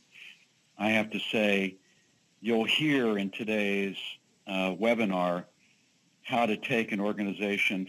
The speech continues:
from pretty low scores in engagement and patient satisfaction to near the top. Um, I think it's one of America's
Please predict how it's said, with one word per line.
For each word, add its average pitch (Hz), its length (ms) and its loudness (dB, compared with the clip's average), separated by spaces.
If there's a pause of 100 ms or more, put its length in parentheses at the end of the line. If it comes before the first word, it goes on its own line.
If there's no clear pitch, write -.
from 92 320 -2 (760)
pretty 139 320 0
low 131 440 2
scores 120 840 -2
in 98 100 -4
engagement 107 920 -2
and 90 420 -6
patient 107 440 -2
satisfaction 101 800 -2 (440)
to 120 120 -2
near 113 300 2
the 101 140 -2
top. 101 500 -2 (560)
Um, 90 400 -2 (140)
I 117 200 2
think 110 360 -2
it's - 240 -8
one 101 160 0
of 92 80 -2
America's 98 680 -2